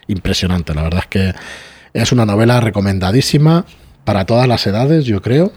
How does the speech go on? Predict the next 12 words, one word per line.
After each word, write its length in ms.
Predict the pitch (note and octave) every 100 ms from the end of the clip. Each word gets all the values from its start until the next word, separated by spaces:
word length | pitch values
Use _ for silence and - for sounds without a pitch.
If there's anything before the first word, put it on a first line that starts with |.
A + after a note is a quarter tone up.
| - -
Está 240 | G2+ - F#2+
claro 260 | G2 B2+
que 80 | B2+
cuando 220 | F#2+ F2+
la 100 | F2 F2+
lees 440 | F#2 F#2 F2+ - -
en 140 | F#2
esas 260 | F#2 F#2 -
edades 320 | F2+ F2+ F2+
preadolescentes 840 | - F#2+ F2 E2+ E2+ G2+ G2 F#2+ -
o 40 |
adolescentes 680 | E2+ E2 - F#2+ F2 D#2+ -